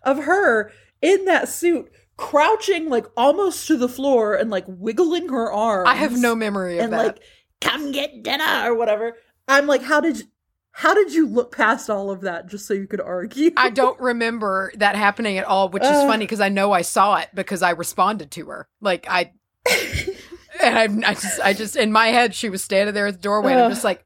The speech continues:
Speaker 2: "I don't, I'm so, how, what, food now?
Speaker 1: Ugh.
Speaker 2: What year is
Speaker 1: God
Speaker 2: it?"
Speaker 1: damn.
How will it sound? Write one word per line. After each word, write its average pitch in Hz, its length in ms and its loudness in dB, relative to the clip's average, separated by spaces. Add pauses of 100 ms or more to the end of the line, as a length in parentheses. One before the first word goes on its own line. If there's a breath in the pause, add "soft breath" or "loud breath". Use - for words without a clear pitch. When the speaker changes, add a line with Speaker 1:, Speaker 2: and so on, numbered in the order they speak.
Speaker 2:
"I 190 120 2
don't, 190 280 -2 (340)
I'm 202 160 0
so, 214 240 -8
how, 190 420 2 (100)
what, 190 400 -4 (160)
food 208 480 -4 (380)
now? 220 420 2
Speaker 1:
Ugh. 233 320 -8
Speaker 2:
What 208 200 -6
year 196 220 0
is 190 80 0
Speaker 1:
God 185 120 2
Speaker 2:
it?" - 100 -4
Speaker 1:
damn. 185 360 -6